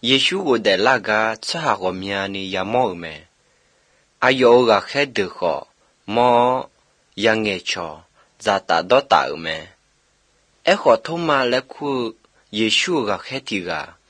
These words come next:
Giê-xu của Đại La ở lẽ mà chẳng mò. Ngà ở là nữ nè mà thử họ, ngà mẹ nữ nè mà mò gà, mà chẳng lẽ, ế mẹ. Gà khé được ư lê thảo nè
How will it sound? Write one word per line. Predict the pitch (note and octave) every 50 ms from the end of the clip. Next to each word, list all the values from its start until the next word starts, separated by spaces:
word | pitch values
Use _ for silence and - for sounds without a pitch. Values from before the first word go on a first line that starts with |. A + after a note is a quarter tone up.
| _ _ _ _ _ _ _ _ _ _ - _ _ _ _ _
Giê-xu | - A2+ A#2+ A#2 - - F#3+ F#3+
của | E3+ B2+ A2 G2+
Đại | G2 F#2
La | E2 G#2 B2
ở | C#3 C3 A2+ G#2
lẽ | G2 F#2+ G#2 G#2+ A2 G#2+ - _ _ _
mà | G#2+ G#2 G2
chẳng | F#2 - - G#2+ G2+ G#2+ G2+
mò. | F2 D#2+ D#2 D#2 D#2 D#2 - _ _ _ _ _ _ _ _ _ _ _ _ _ _ _ _ _ _ _ _ _ _ _ _ _ _
Ngà | G#2+ A2+ A#2+
ở | A#2+ B2+ C#3
là | C3+ A#2+ A2
nữ | G#2+ G#2+ A#2 B2 C3+ C#3+ D3
nè | D3+ C#3 B2+ A#2+
mà | A2 G2+ F#2 -
thử | - - G2 F#2
họ, | F2+ F#2+ G2 G2 G2+ G2
ngà | G2 F#2 F#2 F#2+
mẹ | G2+ G#2 G2+
nữ | G2+ G2+ G2+ G2+
nè | G2+ G2+ G2+
mà | G2+ F#2+ F2 E2
mò | E2+ F#2+ A2 A2+ G#2+
gà, | G2+ G#2 G#2+ G#2 G2 F2+ E2 D#2+ - _ _ _ _ _ _ _ _
mà | F2+ E2 E2 D#2 _
chẳng | - G2+ F#2+ F#2 F#2 F2+ F2
lẽ, | F2+ F#2 F#2 F#2+ F#2 _ _ _ _ _ _ _
ế | _ - A2+ G#2+ G2+
mẹ. | F2+ F2+ E2 D#2+ D#2 D#2 _ _ _ _ _ _ _ _ _ _ _ _ _ _ _ _ _ _ _ _ _ _ _ _ _
Gà | - B2+ B2+
khé | B2+ - - F#3 F#3+
được | D#3 B2+ A#2+ G#2
ư | - A2
lê | G#2 G#2 A#2 C#3 D3 -
thảo | - - F#2+ G2+
nè | A2 A#2 A2